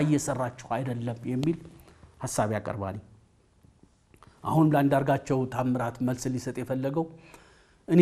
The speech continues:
ስራ ሰራሁ ለመባል መርካቶ በርበሬ ተራ መገኘት የለብኝም የሚል ነበር የሰጠው። ስለዚህ ምንድነው የዛን ጊዜ፣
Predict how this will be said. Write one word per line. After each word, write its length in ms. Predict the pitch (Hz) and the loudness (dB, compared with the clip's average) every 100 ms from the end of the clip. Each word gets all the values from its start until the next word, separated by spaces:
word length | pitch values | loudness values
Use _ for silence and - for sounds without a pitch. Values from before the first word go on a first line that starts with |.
| 180 | 10
ስራ 200 | 180 170 151 | 8 4 4
ሰራሁ 420 | - 160 147 143 135 | 6 6 6 4 4
ለመባል 560 | 139 151 147 135 160 160 - - _ _ _ _ _ | 4 4 4 4 4 2 -12 -20 _ _ _ _ _
መርካቶ 380 | 160 165 170 151 156 | 4 6 4 4 4
በርበሬ 360 | 143 165 156 151 | 6 6 8 6
ተራ 200 | 147 151 135 127 - | 4 2 0 -2 4
መገኘት 540 | 165 151 170 156 151 151 | 4 6 6 6 4 4
የለብኝም 580 | 139 135 120 147 143 127 | 2 2 2 4 4 4
የሚል 280 | 135 160 147 | 4 8 10
ነበር 300 | 131 127 131 - | 8 4 -4 -2
የሰጠው። 420 | 117 - 120 113 - - - - - - - - - _ - - - _ - | -6 -2 -4 -4 -10 -16 -20 -20 -20 -20 -20 -20 -20 _ -20 -20 -20 _ 2
ስለዚህ 400 | 202 233 180 220 | 10 10 12 10
ምንድነው 400 | 196 180 185 170 | 10 8 10 12
የዛን 380 | 165 160 170 151 | 12 12 8 8
ጊዜ፣ 180 | 143 | 6